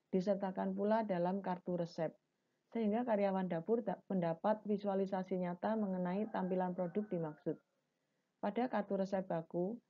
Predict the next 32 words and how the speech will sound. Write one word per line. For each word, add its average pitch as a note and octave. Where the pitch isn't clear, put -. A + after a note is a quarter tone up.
dicantumkan F#3+
harga F3
jual F#3+
dan G3+
persentase F3+
harga F3+
pokok F#3+
per G3
porsi F3+
dari F#3+
produk G3
makanan F#3
tersebut. D#3
Fungsi B3
resep A3
baku G#3+
bagi F3
manajemen F#3
dapat F#3
diringkas F#3
menjadi F3+
sebagai F3
berikut. D3+
Satu, G#3+
sebagai G3
alat A3
bantu F3+
dalam F#3+
menentukan G3
konsistensi F3+
cita F#3
rasa, D#3+